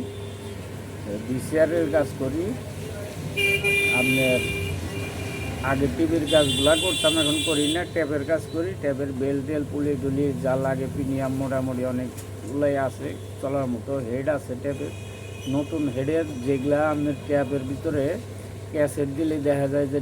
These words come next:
ড্যাম ড্যাম বাজে, ক্লিয়ার বাজে না, সেক্ষেত্রে আপনার কী করতে হবে? আপনার নতুন হেড লাগাইলে ক্লিয়ার বাজবে। এখন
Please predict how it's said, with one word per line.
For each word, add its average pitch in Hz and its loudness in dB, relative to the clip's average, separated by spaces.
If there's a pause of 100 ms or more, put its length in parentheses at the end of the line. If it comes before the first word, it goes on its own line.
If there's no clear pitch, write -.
ড্যাম 135 2 (100)
ড্যাম 139 4
বাজে, 107 0 (120)
ক্লিয়ার 143 4
বাজে 107 -2 (100)
না, 101 -8 (160)
সেক্ষেত্রে 131 -2
আপনার 147 0
কী 151 2 (100)
করতে 127 0
হবে? 110 -4 (800)
আপনার 139 2 (720)
নতুন 147 0 (100)
হেড 131 0 (100)
লাগাইলে 147 2 (120)
ক্লিয়ার 131 4
বাজবে। 101 -6 (400)
এখন 131 -4